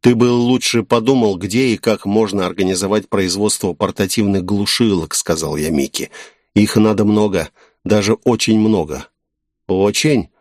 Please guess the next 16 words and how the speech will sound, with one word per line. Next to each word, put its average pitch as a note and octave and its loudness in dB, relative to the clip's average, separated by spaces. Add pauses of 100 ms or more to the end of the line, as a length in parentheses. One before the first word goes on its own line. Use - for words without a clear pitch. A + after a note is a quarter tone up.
заморгал G2+ -2
он. - -4
«Почему?» A#2+ 0 (720)
«Потому G#2+ 2
что G#2 0 (120)
ясно G#2 0
даже G#2 0
дебилу, F#2+ -2
человек G2+ 0
с F#2 -6
глушилкой G#2+ -2
подпольщик, - -4 (340)
а - -2
Инфос A#2+ 0
не A2 2
дебил». E2+ -2